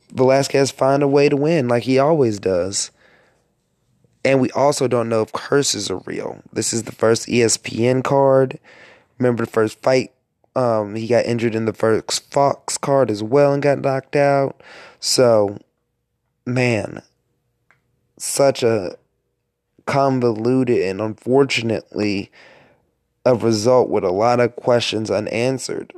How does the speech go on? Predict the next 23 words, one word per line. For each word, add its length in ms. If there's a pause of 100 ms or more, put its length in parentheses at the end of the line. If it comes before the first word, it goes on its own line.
(100)
But 320 (200)
one 240
question 360
that 80
we 120
do 300
know 460 (400)
is 160
that 400 (260)
Francis 400
Ngannou 400
is 120
moving 340
up 340 (840)
in 240
the 80
light, 560 (640)
I'm 80
sorry, 200
in 100
the 60
heavyweight 640
rankings. 760